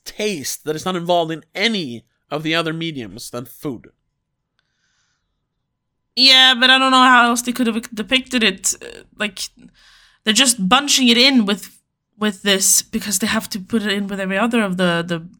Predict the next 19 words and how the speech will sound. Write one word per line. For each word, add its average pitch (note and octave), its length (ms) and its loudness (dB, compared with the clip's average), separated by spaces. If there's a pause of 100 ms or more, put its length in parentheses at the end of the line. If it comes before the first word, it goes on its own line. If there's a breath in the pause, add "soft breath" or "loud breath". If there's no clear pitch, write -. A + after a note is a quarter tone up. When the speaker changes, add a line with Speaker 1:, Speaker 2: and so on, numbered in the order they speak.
(120)
Speaker 2:
the F3+ 80 0
parasites E3+ 720 -4
here. - 300 -12 (480 soft breath)
Speaker 1:
Yeah, G3+ 200 0 (400)
that's G3+ 240 -2
my G3+ 100 -2
problem, F3+ 340 0
'cause E3+ 200 -8
I F3 60 -2
don't, E3 260 -4
I E3 280 -2
don't, F3 340 -4
I F3 120 0
don't E3+ 180 -2
find E3 280 -2
it D#3+ 80 -10
parasitic D3 640 -6 (120)
to, B2 160 -14 (100)
to D3+ 180 -8